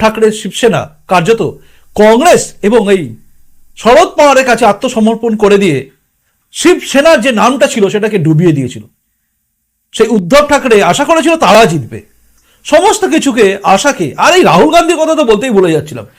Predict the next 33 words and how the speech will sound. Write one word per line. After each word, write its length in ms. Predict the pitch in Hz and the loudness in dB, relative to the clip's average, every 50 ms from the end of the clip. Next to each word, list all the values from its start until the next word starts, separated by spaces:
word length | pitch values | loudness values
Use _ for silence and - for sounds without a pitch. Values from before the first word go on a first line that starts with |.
| _ _ _ - | _ _ _ -4
রাহুল 380 | 202 247 269 277 285 370 - 359 359 | 0 2 4 6 6 6 4 4 4
গান্ধী 180 | 370 370 370 370 370 | 2 2 2 2 2
তো 40 | 262 202 | 2 4
ভেবেই 320 | 190 196 208 311 359 392 403 381 | 4 4 4 4 2 2 2 0
নিয়েছিল 320 | 392 339 311 - 277 240 226 233 269 262 - - _ _ _ _ _ - | 0 -2 -2 -2 0 2 4 4 2 2 -2 -10 _ _ _ _ _ 0
যে 40 | 320 320 | 0 2
ওখানে 180 | - - 349 370 370 294 | 2 2 2 2 2 4
কংগ্রেস 280 | 285 269 277 302 320 262 165 | 2 4 4 2 0 0 0
জিতবেই 360 | 196 208 175 165 202 220 233 202 139 | 0 0 2 2 2 2 2 2 0
জিতবে, 240 | 147 123 117 123 120 - 190 | -4 -6 -8 -10 -6 -2 -2
কংগ্রেস 240 | 214 220 247 262 180 131 | 0 0 0 -2 -4 -4
বিরাট 280 | 139 185 233 277 294 285 277 | -2 0 2 4 4 4 2
আসন 160 | 262 294 285 269 254 | 0 -2 -2 -2 -2
করবে 180 | 285 294 311 302 285 | -2 0 2 2 2
এবং 200 | 311 349 381 370 - - - - _ _ _ _ _ _ _ _ - | 4 4 4 4 2 0 -6 -14 _ _ _ _ _ _ _ _ -20
শিবসেনার 680 | - - 226 285 - - - - 294 262 269 269 269 262 214 196 | -6 -2 -2 -2 -2 -2 -4 -4 -2 0 0 0 0 0 0 0
যে 80 | 220 202 - - - - 208 | 0 0 0 -2 -4 -4 -4
একনাথ 360 | 233 - 330 302 349 349 359 349 - | -2 -2 0 2 2 2 2 0 -2
শিন্ডে, 280 | - 240 240 233 208 185 175 190 | -2 -2 0 0 0 0 0 0
মানে 100 | 220 233 226 | -2 -2 -2
যেটা 140 | 247 269 262 - - 226 | -2 -2 -2 0 0 2
অরিজিনাল 400 | 254 294 294 285 311 311 311 285 - | 2 2 2 2 2 2 2 0 -2
শিবসেনা 300 | 269 226 - - 269 254 247 | -6 -6 -6 -4 -2 -2 -2
এখন 100 | 247 254 208 214 | -2 -2 0 0
তৈরি 180 | 190 208 226 214 | 0 0 2 0
হয়েছে, 240 | 190 175 151 180 196 233 226 - _ _ _ _ _ _ - | 0 0 -2 -4 -6 -8 -8 -12 _ _ _ _ _ _ -8
সেটাকে 240 | - 370 403 427 254 185 | -4 -2 0 0 0 0
হারিয়ে 220 | 190 175 147 117 | 0 0 -2 -2
দেবে 120 | 110 95 95 - _ _ _ _ _ - | -6 -10 -14 -18 _ _ _ _ _ -6
এবং 120 | 320 370 349 240 | -4 -2 0 2
বিজেপি 240 | 247 254 294 294 302 302 | 2 2 2 0 0 0
ওখানে 160 | 285 294 311 302 269 | 0 0 0 0 0
কোনো 100 | 277 285 | 2 2